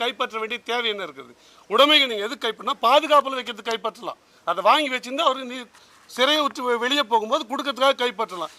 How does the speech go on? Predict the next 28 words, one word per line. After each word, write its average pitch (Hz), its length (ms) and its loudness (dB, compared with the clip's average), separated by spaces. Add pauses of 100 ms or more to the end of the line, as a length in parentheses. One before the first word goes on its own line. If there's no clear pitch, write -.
(280)
அது 214 120 2 (100)
அல்லாமல் 247 500 2
நீங்கள் 240 320 -8
கைப்பற்ற 262 340 -4
வேண்டிய 220 160 -6 (120)
தேவை 214 160 -2 (100)
எ-, 190 140 -6
எங்க 214 160 -6
இருக்குது? 156 240 -12 (380)
அதோட 196 240 2 (140)
பாஸ்வேர்டை 254 560 2
எடுக்குது. 220 300 -6
நீங்க 254 180 -4
வந்து 247 140 -4
என்னோட 233 260 -4
பர்சனல் 247 320 -8
விஷயத்தை 208 260 -8 (120)
தலையிடுறது 208 360 -2 (100)
ஆகாதா? 180 300 -4 (380)
ஒரு 254 100 4 (120)
காவல் 277 300 8
அதிகாரிக்கு 226 440 -6
இந்த 214 140 -8
உரிமை 240 260 -6
யார் 190 160 -4
கொடுத்தா? 165 260 -12
இன்னொன்னு 240 280 -4
கேளுங்க, 196 260 -4